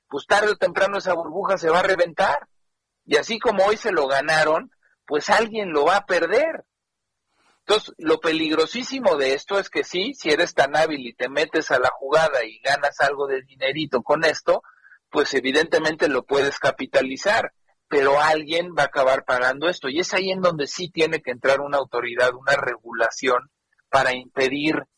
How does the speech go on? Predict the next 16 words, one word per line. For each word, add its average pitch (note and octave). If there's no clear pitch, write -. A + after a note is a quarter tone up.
que B2+
de C3
pronto D#3+
esta E3
creatividad B2+
que C3
a A#2+
veces C3+
así B2
surge, C3+
eh, A#2+
pues, C3+
pues, C3+
pues C3
no D3
pueda E3+